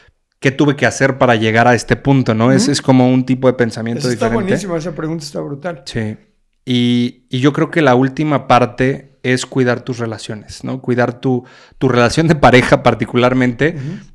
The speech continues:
Speaker 1: Hay un estudio que lleva casi cien años de Harvard en el tema de la felicidad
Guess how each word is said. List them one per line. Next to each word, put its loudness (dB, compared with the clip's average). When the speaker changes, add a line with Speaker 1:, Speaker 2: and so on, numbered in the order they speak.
Speaker 1:
Hay 2
un 0
estudio 2
que -4
lleva -2
casi 0
cien 0
años 0
de -2
Harvard 0
en -4
el -6
tema 2
de 4
la 2
felicidad -2